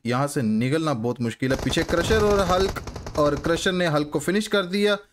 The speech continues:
यहाँ पर ऐसे ही होना है, आपने एक को मारना है, दूसरे ने आपको मार देना है,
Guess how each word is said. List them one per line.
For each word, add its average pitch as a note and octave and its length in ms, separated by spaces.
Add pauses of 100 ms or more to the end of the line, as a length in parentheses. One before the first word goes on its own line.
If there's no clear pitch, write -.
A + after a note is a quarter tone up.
(380)
यहाँ D3 140
पर F3 120
ऐसे E3 240
ही F3+ 60
होना D#3 220
है, D#3+ 60
आपने E3 340
एक D#3+ 120
को F#3+ 80
मारना F3 300
है, F3 100
दूसरे D#3 280
ने D#3+ 120
आपको C#3+ 260
मार B2+ 200
देना A2 200
है, G#2+ 80